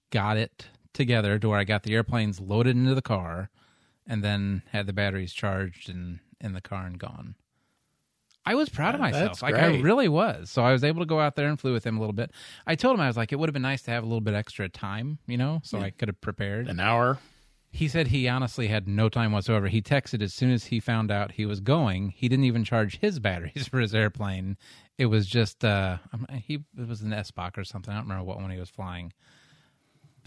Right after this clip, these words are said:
Speaker 1: Thirty-ish C C maybe?
Speaker 2: Just grab and go.
Speaker 1: I don't know. But the battery he had in there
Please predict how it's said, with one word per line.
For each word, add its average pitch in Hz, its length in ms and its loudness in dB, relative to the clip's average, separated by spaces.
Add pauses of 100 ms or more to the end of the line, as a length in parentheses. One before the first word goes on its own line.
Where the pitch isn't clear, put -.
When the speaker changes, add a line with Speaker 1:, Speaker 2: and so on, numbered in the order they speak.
(120)
Speaker 1:
Thirty-ish 104 460 -6
C 110 180 -4
C 110 200 -4
maybe? 110 220 -2
Speaker 2:
Just 110 260 -4
grab 107 260 2
and 107 120 2
go. 113 340 2 (160)
Speaker 1:
I 104 180 -4
don't 92 100 -6
know. 92 220 -8 (180)
But 127 280 2
the 117 60 -2
battery 120 320 4
he 101 360 0 (380)
had 107 220 0
in 123 200 4
there 90 380 -4